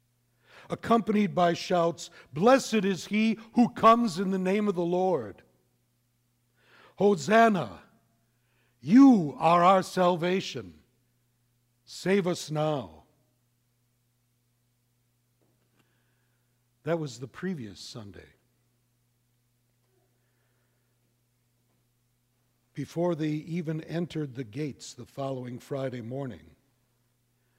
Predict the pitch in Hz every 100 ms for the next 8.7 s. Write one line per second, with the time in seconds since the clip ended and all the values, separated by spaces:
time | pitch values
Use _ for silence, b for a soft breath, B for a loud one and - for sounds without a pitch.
0 | _ _ _ _ 131 135 160 160 156 143
1 | 135 113 - 151 151 139 110 87 123 101
2 | 113 110 104 - 107 98 95 95 _ _
3 | _ _ _ _ _ _ _ _ _ _
4 | _ _ _ 135 - 156 151 139 135 127
5 | 123 - 143 123 82 - - - - -
6 | _ _ _ _ _ _ _ _ _ _
7 | _ _ _ _ _ - 127 - - 131
8 | 123 104 - - 120 107 -